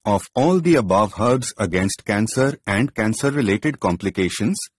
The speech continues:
the leading Ayurvedic medicine manufacturing company Divya Life Nutrition's P V T L T D Mumbai decided to formulate Kalp for the treatment of cancer in drops, juice, and capsule forms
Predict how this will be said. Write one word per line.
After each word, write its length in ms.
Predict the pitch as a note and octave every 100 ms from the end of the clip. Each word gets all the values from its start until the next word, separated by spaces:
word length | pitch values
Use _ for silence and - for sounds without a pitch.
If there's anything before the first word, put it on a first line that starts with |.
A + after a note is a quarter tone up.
| _ _
the 120 | G#2
leading 420 | F#2 A#2+ D3+ E3+ E3+
Ayurvedic 640 | A2+ G#2+ F2+ F#2 G#2 C#3+ -
medicine 480 | G#2+ A2+ - D3
manufacturing 800 | G#2 G#2+ A#2+ - B2 - B2+ C3
company 560 | C3 B2 C3+ C3+ C#3 D#3+ -
Divya 400 | G#2+ G2 A#2 G#2
Life 280 | G2 C3 -
Nutrition's 720 | G2+ G2 - B2+ - D3+ D#3+ -
P 140 | B2 A#2+
V 160 | B2
T 220 | A#2+ B2 -
L 160 | A2
T 220 | G2+ C3+
D 160 | D3 E3
Mumbai 480 | G#2+ G#2+ C3+ D#3 D#3+
decided 600 | G2 F#2 - C3+ C#3+ C#3+ -
to 80 |
formulate 720 | A2+ B2 C#3 D3+ C#3+ C#3+ D3+ -
Kalp 300 | B2+ C#3+ -
for 260 | - A#2+
the 160 | A2+ F#2
treatment 600 | - B2 C#3+ D3+ D#3+ D3+
of 240 | G2 F#2+ -
cancer 520 | A#2+ B2+ - C3+ C#3 A2+
in 180 | G#2
drops, 460 | F2+ F2+ F2+ - - - -
juice, 380 | F2+ A#2+ F3+ E3+ - _
and 280 | - G#2 F#2+
capsule 440 | B2+ C#3+ - D3+ C#3+ -
forms 320 | A2+ B2+ C#3